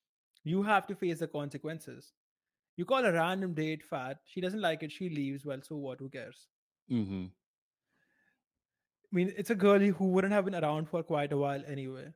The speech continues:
Speaker 2: Right.
Speaker 1: So you have to know what situation you're in and how much this girl means to you.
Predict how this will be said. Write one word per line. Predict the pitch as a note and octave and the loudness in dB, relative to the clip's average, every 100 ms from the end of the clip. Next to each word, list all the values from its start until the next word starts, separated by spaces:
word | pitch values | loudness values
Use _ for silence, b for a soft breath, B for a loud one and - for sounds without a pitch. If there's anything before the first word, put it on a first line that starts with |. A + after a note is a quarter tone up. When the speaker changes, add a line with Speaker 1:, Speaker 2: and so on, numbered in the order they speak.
| _ _ _ _ _ _ - | _ _ _ _ _ _ -6
Speaker 2:
Right. | G#2 F2+ - | -2 -2 0
Speaker 1:
So | G3+ F3+ F3+ F#3+ | 4 6 6 2
you | F#3+ G3 | -2 0
have | G#3+ C4 C4+ | 2 2 2
to | B3+ | -2
know | F3 E3+ | -2 0
what | D#3+ C#3 C#3 C#3+ | -2 -4 -4 -4
situation | - D#3 D3 - D#3+ | -6 -8 -8 -6 -6
you're | D3 C#3+ | -6 -6
in | C#3+ | -6
and | D3+ D3+ | -6 -6
how | D#3 | -6
much | D3+ D#3+ - | -6 -8 -10
this | D3 | -12
girl | - C3+ | -8 -8
means | C3+ C3 C3 | -8 -12 -14
to | C#3 | -18
you. | C#3 | -18